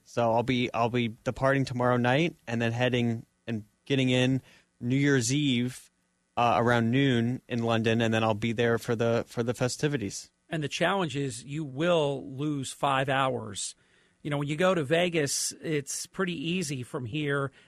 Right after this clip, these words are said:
Speaker 2: the East Coast to Las Vegas. You pick up three hours.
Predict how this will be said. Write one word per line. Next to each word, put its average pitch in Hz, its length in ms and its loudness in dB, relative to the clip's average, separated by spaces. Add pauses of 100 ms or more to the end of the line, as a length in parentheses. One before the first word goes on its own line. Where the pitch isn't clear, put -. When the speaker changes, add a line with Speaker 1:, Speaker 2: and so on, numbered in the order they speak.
Speaker 2:
the - 220 -10
East 151 180 -4
Coast 143 380 -2
to 151 80 -8
Las 120 260 -4
Vegas. 139 460 -2 (200)
You 135 160 -10
pick - 340 -4
up 139 160 -2
three 143 280 -6
hours. 127 440 -4